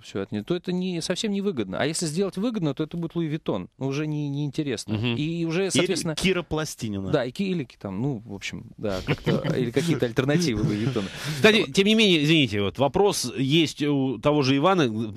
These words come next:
Speaker 2: достаточно ко-, ко-, э, конкретный. Единственное, что вот, э, по слухам он пишет, по слухам, я, честно говоря, этих слухов сам не слышал, ну, поверим ему на слово. Так вот, вопрос Ивана такой. По слухам,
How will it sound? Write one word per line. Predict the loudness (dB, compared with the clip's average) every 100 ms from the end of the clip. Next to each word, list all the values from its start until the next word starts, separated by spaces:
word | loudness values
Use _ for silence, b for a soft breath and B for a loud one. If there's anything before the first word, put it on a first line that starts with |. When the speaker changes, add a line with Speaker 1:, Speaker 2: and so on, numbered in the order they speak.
| -2
Speaker 2:
достаточно | 0 2 2
ко-, | 4 4 4
ко-, | 4 4
э, | 4 4 4 2 2 4
конкретный. | 4 6 6 6 4 0 0
Единственное, | 2 2 2 2
что | 4 2
вот, | 0 -4
э, | -2 0 0 -4 -2
по | 0
слухам | 4 2 4 2 2
он | 2
пишет, | -2 -4 -2
по | 0
слухам, | 2 0 0 0
я, | 2 0 -2 B B B
честно | 0 2
говоря, | 4 2
этих | 0
слухов | -2 0 -2 2
сам | 4 4
не | 4
слышал, | 4 4 4 2 0
ну, | 0
поверим | 2 2 2 2
ему | 2 0 -2 b b b
на | 0 2
слово. | 0 0 -2 -2
Так | -6 -4
вот, | 0
вопрос | 2 2 2 4
Ивана | 4 4
такой. | 2 -2 -6
По | -2 0
слухам, | 0 0